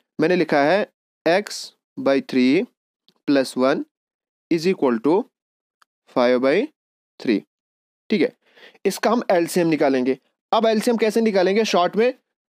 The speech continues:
आपने इसको इसके साथ मल्टीप्लाई कर देना है, फिर इसी को आपने इसके साथ भी मल्टीप्लाई कर देना है, ठीक है। तो वो क्या बनेगा, बनेगा x plus three, ठीक है, is equal to, अब जब आप इसको इसके साथ मल्टीप्लाई करोगे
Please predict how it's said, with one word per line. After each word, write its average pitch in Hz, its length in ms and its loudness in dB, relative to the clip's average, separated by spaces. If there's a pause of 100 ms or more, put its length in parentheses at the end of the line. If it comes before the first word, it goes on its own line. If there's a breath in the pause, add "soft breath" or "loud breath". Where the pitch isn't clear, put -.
आपने 190 320 0 (140)
इसको 196 240 -2
इसके 180 180 -4
साथ 214 120 0
मल्टीप्लाई 214 380 0
कर 214 160 0
देना 220 240 0
है, 233 180 2 (320)
फिर 190 240 0
इसी 185 200 0
को 208 120 0
आपने 214 340 0 (220)
इसके 170 240 -4
साथ 170 180 2
भी 254 240 -2 (280)
मल्टीप्लाई 170 420 0
कर 143 160 -2
देना 117 200 0
है, 113 180 -8
ठीक 214 160 -2
है। 247 120 0 (500 soft breath)
तो 151 80 0
वो 185 100 2
क्या 214 120 0
बनेगा, 196 380 0 (300)
बनेगा 151 280 2 (120)
x 220 340 -2 (600)
plus 175 420 0 (520)
three, 135 300 0 (180)
ठीक 214 140 2
है, 143 160 0 (420)
is 208 220 2
equal 139 240 0
to, 107 100 0 (440)
अब 190 160 0
जब 240 180 0
आप 226 200 0
इसको 226 340 0
इसके 190 220 -4
साथ 220 140 0
मल्टीप्लाई 175 380 0
करोगे 170 420 0